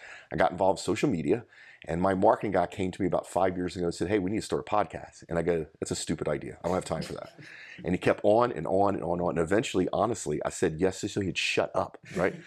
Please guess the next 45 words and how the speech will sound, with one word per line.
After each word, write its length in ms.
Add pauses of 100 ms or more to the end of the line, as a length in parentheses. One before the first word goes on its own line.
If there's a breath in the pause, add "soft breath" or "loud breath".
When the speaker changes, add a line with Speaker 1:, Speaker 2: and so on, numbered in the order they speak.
(200)
Speaker 2:
<laughs> 340
Speaker 1:
And 100
obviously, 340
I 60
was 140
wrong. 400
So 320
you 100
fast 340
forward 200
to 40
now, 560
um, 260
I 100
no 140
longer 280
do 140
the 100
market 280
research 420
part. 300
Modal 180
Point's 280
now 100
my 140
speaking 420
platform. 340
I 40
get 200
paid 180
to 60
speak. 340 (680 loud breath)
And 360
I 240
have 340
the 80
top 240
four 180
podcasts 460
in 60
the 80
industry, 240
and 100
we're 80
growing. 340